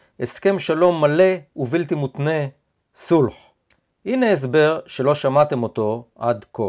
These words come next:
אין אדם בישראל בגיל המתאים שלא יזכור איפה היה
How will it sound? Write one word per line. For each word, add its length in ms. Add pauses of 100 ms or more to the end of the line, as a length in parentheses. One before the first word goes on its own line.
(800)
אין 140
אדם 280
בישראל 600
בגיל 300
המתאים 580
שלא 280
יזכור 680
איפה 320
היה 340